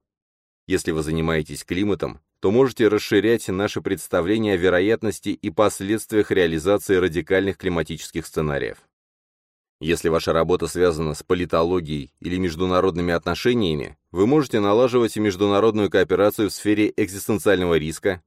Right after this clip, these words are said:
обеспечивать будущим поколениям право голоса в демократии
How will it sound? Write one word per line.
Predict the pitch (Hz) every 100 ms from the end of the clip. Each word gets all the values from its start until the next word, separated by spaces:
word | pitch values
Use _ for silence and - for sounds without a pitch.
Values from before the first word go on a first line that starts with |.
| _
обеспечивать | 90 95 - 143 131 110 92
будущим | 113 101 - 90
поколениям | 85 92 98 104 95 82
право | 107 90 87
голоса | 98 98 87
в | 85
демократии | 80 85 78 104 110 - 98 82